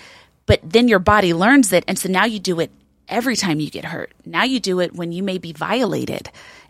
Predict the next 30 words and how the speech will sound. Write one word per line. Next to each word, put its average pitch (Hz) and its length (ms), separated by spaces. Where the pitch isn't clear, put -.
and 190 140
not 180 220
know 180 220
why 165 840
you 175 200
just 165 280
naturally 165 520
quiet 151 420
and 160 140
suppress - 480
yourself. - 600
Um, 175 200
but 185 120
it's 185 160
that - 160
kind 196 220
of 185 100
muscle 170 420
memory 170 420
in 165 80
our 151 140
emotional 165 500
world 170 380
that - 140
we 170 120
learn 170 440
really, 175 480
really 202 500
young. 175 480
And 165 200